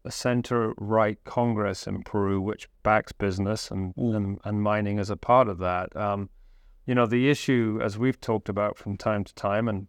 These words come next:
Speaker 1: hey, it's not for me to talk about it as an issue, it's, uh, for the Peruvian people, but they have a, a presidential process that does allow, because you have all these center-right parties that fragment the vote, you can end up with, you know, some,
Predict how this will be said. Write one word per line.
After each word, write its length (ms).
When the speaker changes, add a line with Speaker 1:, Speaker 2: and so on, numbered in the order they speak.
Speaker 1:
hey, 140
it's 180
not 180
for 140
me 220
to 100
talk 420
about 280
it 40
as 140
an 80
issue, 280
it's, 140
uh, 80
for 180
the 100
Peruvian 640
people, 380
but 160
they 160
have 300
a, 200
a 80
presidential 840
process 760
that 320
does 220
allow, 600
because 420
you 80
have 160
all 140
these 180
center-right 600
parties 480
that 180
fragment 560
the 100
vote, 400
you 160
can 160
end 220
up 200
with, 280
you 140
know, 140
some, 440